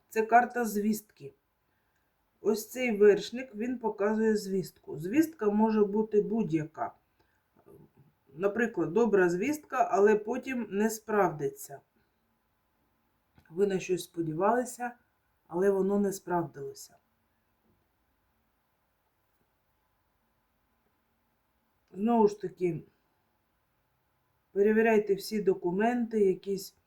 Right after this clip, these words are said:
квитки на транспорт, щоб у вас було все правильно заповнено, для того, щоб не було ніяких помилок та ускладнень. Бо у вас була якась мандрівка запланована.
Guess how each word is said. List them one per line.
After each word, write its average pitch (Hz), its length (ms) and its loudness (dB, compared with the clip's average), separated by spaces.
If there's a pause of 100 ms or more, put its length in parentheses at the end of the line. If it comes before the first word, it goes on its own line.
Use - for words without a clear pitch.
(280)
квитки 214 720 -6 (840)
на 202 160 2
транспорт, 208 760 0 (100)
щоб 196 260 -6
у 196 60 2
вас 196 180 6
було 190 240 4
все 185 260 -2
правильно 180 440 0
заповнено, 220 720 -2
для 185 180 -2
того, 220 340 2
щоб 170 300 -4 (600)
не 180 120 -6
було 208 320 2
ніяких 190 400 -2
помилок 185 680 -2 (180)
та 185 100 -4
ускладнень. 151 760 -4 (1500)
Бо 175 180 -2
у 185 80 4
вас 226 320 2
була 190 340 4
якась 190 340 0
мандрівка 175 600 -6 (500)
запланована. 151 680 -12